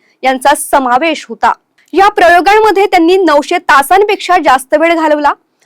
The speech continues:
सुनीता यांनी नियमित देखभालीची कामं केली, जसं की आयडब्ल्यूएस साफ करणं, जुनी उपकरणं बदलणं आणि हार्डवेअरची तपासणी करणं. आयडब्ल्यूएस हे फुटबॉल फील्डच्या आकाराचं आहे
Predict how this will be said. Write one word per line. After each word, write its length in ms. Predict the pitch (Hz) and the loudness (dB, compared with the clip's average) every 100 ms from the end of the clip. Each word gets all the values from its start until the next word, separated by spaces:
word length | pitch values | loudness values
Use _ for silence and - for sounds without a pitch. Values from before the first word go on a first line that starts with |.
| _ _ | _ _
सुनीता 420 | - 359 403 466 | -2 2 2 2
यांनी 220 | 453 440 480 392 | 2 2 4 2
नियमित 280 | 320 330 | 2 2
देखभालीची 600 | 302 285 233 302 339 359 392 | 0 -2 -2 0 -2 0 -2
कामं 300 | 349 254 294 | 0 -2 -2
केली, 220 | 339 202 | -4 -4
जसं 260 | 202 233 254 | -6 -4 -4
की 180 | 254 269 277 _ _ - | -4 -10 -12 _ _ -2
आयडब्ल्यूएस 680 | 277 277 320 392 381 392 | 0 2 2 2 2 -2
साफ 180 | - 247 - | -2 -2 0
करणं, 320 | 311 294 294 302 | -2 0 -2 -4
जुनी 260 | 254 277 | -6 -6
उपकरणं 560 | 262 247 254 262 269 262 | -6 -8 -4 -2 -2 -2
बदलणं 440 | 247 285 381 254 214 _ - | 0 2 2 0 -4 _ -4
आणि 220 | 269 285 | -2 -4
हार्डवेअरची 680 | - 254 262 320 370 359 359 339 | -4 0 0 0 -2 0 -2 -2
तपासणी 460 | 339 285 330 - 320 | 0 0 0 -2 -2
करणं. 280 | 226 220 220 - _ _ _ _ - | -2 -2 -4 -8 _ _ _ _ -2
आयडब्ल्यूएस 580 | 277 311 381 427 440 - | 0 2 2 2 2 0
हे 100 | 466 | -2
फुटबॉल 440 | - 359 - 311 | 0 -2 2 2
फील्डच्या 420 | 339 330 269 - 285 | 2 -2 -6 -2 -2
आकाराचं 520 | 233 262 294 294 339 | 0 2 2 0 0
आहे 180 | 285 | 0